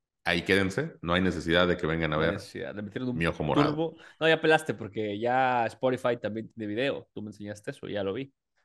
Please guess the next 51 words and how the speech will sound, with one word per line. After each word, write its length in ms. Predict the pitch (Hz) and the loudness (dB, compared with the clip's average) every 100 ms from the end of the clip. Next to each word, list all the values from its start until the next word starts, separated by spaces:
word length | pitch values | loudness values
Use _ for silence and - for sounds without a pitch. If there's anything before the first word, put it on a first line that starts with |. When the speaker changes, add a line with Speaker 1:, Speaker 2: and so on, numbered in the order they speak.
| _ | _
Speaker 2:
Entonces, 460 | - 95 98 104 98 | -14 -12 -12 -12 -12
los 120 | 101 | -12
que 60 | - | -8
estén 160 | - 113 | -6 -4
en 80 | |
Spotify, 580 | 101 107 110 - 113 110 - - _ | -6 -6 -6 -2 -2 -2 -8 -20 _
volteen 300 | 104 107 120 | -6 -2 0
a 80 | 117 | 2
ver 140 | 120 | 2
el 80 | 120 | 0
video 260 | 120 120 120 | 0 2 2
en 80 | |
este 160 | 117 - | -2 -6
momento, 400 | 120 127 123 139 | -4 -4 -4 -6
choquen, 520 | 139 135 131 127 180 - _ _ _ _ - | 0 2 2 0 -2 -8 _ _ _ _ -14
eh, 120 | 90 98 - | -12 -12 -4
pongan 280 | 120 - 104 | 2 4 4
en 60 | |
riesgo 200 | 180 117 127 | 2 2 2
la 60 | |
integridad 540 | - 131 110 113 120 - | 2 0 2 2 2 0
Speaker 1:
<laughs> 40 | |
Speaker 2:
física 420 | 120 113 117 120 | -2 0 0 0
y 60 | 113 | -2
su 100 | 113 | -4
salud 400 | 107 107 113 113 | -4 0 0 0
y 40 | |
su 180 | 110 113 | -2 -6
vida 240 | 117 117 113 | -2 -2 -4
y 20 | |
su 360 | - 104 104 | -6 -8 -8
Speaker 1:
Choquen 40 | 101 | -2
Speaker 2:
patrimonio. 380 | 120 110 127 107 | 6 6 8 6
Speaker 1:
para 160 | 95 | 6
que 80 | - | 4
tengan 320 | 90 95 101 | 4 6 6
los 140 | 95 90 | 6 8
dos 160 | 107 | 6
ojos 180 | 101 98 | 6 6
morados. 580 | 104 113 110 135 - - | 6 8 8 6 2 -8
Speaker 2:
Exacto, 580 | 143 123 127 104 104 165 | -8 -4 -2 -2 -2 -8
y, 460 | - 110 104 98 113 | -6 -6 -6 -6 -6
y 20 | |
vean 340 | 110 107 110 107 | -2 -2 -2 -4
ahorita 340 | 104 104 101 107 | -2 -2 -4 -6
a 20 | |
Bridge 240 | 104 101 | -6 -8
con 120 | 101 | -10
el 60 | 87 | -10
ojo 160 | 82 90 | -10 -12
morado. 420 | 78 64 64 | -10 -8 -8